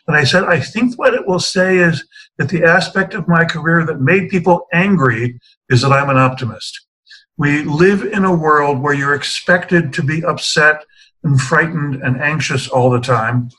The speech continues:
And if you're none of these things, if you're optimistic,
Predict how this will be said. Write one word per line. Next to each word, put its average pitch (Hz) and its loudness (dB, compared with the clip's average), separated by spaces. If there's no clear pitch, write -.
And 143 2
if 135 -4
you're 139 -2
none 180 4
of 277 -4
these 147 0
things, 135 -2
if 170 -2
you're 156 2
optimistic, 151 -2